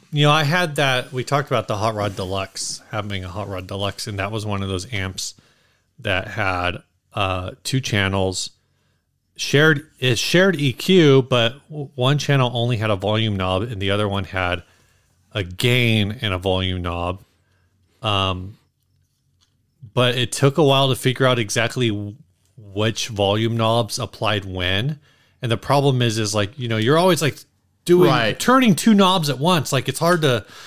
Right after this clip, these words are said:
Speaker 1: just be like, "I just need to turn one knob." So it's like, "I need more gain." So you turn the gain, and then you turn, doing,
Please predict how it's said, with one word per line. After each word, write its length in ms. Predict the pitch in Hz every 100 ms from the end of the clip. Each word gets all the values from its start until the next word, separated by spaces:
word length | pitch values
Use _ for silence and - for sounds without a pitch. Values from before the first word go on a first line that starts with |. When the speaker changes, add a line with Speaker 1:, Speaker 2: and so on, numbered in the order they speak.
| - -
Speaker 1:
just 200 | - 139
be 80 | 151
like, 200 | 113 -
"I 60 | 104
just 200 | 113 120
need 100 | 110
to 60 |
turn 300 | 101 - 104
one 180 | 101 95
knob." 240 | 113 117 -
So 80 |
it's 100 | 117
like, 160 | 104 98 -
"I 120 | 190
need 180 | 214 180
more 180 | 180 139
gain." 320 | 160 170 143
So 120 | 135
you 40 | 123
turn 220 | 165 156
the 60 |
gain, 300 | 131 139 156 151 - - _
and 80 | 139
then 60 | 156
you 140 | 147
turn, 420 | - 180 202 170
doing, 400 | 147 214 214 147